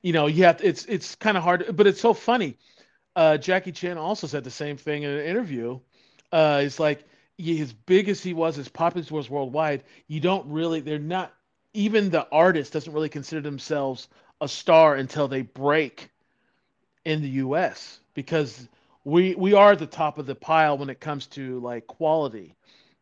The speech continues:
and, and, like, uh, and, like, um, as far as, like, quality and, like, uh, making a really good polished film. Now, there's other countries that do really good work, obviously,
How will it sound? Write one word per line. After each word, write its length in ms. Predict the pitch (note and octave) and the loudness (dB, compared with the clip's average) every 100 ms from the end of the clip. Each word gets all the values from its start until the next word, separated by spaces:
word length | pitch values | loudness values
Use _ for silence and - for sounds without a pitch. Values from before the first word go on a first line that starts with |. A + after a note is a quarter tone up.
| _ | _
and, 500 | D#3 C#3 B2+ A#2+ A#2 - | -4 -2 -2 -6 -10 -10
and, 420 | C3+ B2+ A#2+ A#2+ | -8 -8 -8 -8
like, 380 | B2 A#2 A2+ B2+ | -8 -8 -10 -8
uh, 320 | A#2+ A2+ G#2 - _ _ _ _ _ _ - | -8 -8 -12 -16 _ _ _ _ _ _ -8
and, 280 | D#3 C3 B2+ | -6 -4 -6
like, 340 | B2 A#2 - | -6 -8 -10
um, 480 | A#2 A2 G#2 G2 F#2+ _ _ _ _ _ _ | -12 -12 -14 -16 -18 _ _ _ _ _ _
as 140 | E3 - | -10 0
far 220 | E3+ D3 | 2 2
as, 100 | B2+ | 2
like, 300 | C3+ B2+ - _ _ _ _ _ - | 0 -2 -6 _ _ _ _ _ -2
quality 720 | E3+ E3 D#3+ D3+ D3 D3 D3 C#3 | 4 6 6 4 2 0 -2 -6
and, 680 | C3+ C3 B2+ B2 B2 A#2 - | -4 -4 -4 -6 -8 -12 -14
like, 480 | A2 A#2 A2 _ - | -12 -10 -12 _ -16
uh, 400 | A2+ G#2+ F#2+ F2 F2+ B2+ | -10 -10 -10 -12 -14 -6
making 380 | D#3+ D3+ D#3 | -4 -2 -2
a 80 | D3 | 0
really 240 | C3 D#3 C#3 | 2 2 2
good 220 | C#3+ - | -2 -4
polished 420 | - D3 B2+ - | 0 0 0 -4
film. 260 | E3+ C3+ G#2+ - - | -4 -4 -6 -16 -8
Now, 400 | D3+ D#3 C#3+ C3+ _ _ _ - | 0 2 2 -2 _ _ _ 2
there's 280 | E3+ C3+ - | 2 2 2
other 220 | G#3 F3 | 6 6
countries 300 | D#3 F3 C#3+ | 4 0 -2
that 220 | C#3+ A#2 - | -4 -4 -2
do 420 | F3+ E3+ C#3+ B2 | -2 0 -4 -8
really 260 | D3+ E3 D#3 | 0 0 2
good 160 | C#3+ B2+ | -2 0
work, 240 | D3+ D3 | 0 0
obviously, 840 | C#3 D3+ C#3+ C#3 A2 - A#2 G2+ | 2 2 2 -2 -8 -10 -10 -12